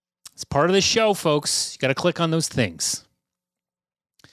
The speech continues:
So from what I gander, the studies have been quite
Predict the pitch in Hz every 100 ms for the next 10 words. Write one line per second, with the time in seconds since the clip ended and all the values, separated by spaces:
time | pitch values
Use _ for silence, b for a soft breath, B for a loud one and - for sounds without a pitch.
0 | b b b b b _ _ _ _ _
1 | - 180 160 202 214 254 214 143 - 147
2 | 143 127 92 92 107 120 - 165 170 151
3 | 139 117 123 113 - - 151 160 135 -
4 | -